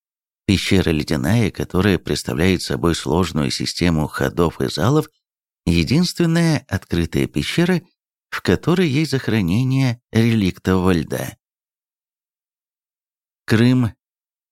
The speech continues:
Крымский полуостров отделяет от Чёрного моря Азовское, которое омывает его с востока. Животный мир Крыма представляет собой уникальный комплекс видов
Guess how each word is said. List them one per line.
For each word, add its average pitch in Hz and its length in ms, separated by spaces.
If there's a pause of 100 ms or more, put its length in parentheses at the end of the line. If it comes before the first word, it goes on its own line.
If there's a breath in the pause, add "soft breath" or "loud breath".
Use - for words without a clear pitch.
(360)
Крымский 104 520
полуостров 120 720
отделяет 110 920
от 95 240
Чёрного 67 500
моря 120 300
Азовское, 69 640 (560)
которое 175 460
омывает 123 500
его 87 420 (140)
с - 100
востока. 78 640 (760)
Животный 92 540
мир 95 240
Крыма 98 400
представляет 82 640
собой 92 400
уникальный 80 720
комплекс 107 520
видов 80 440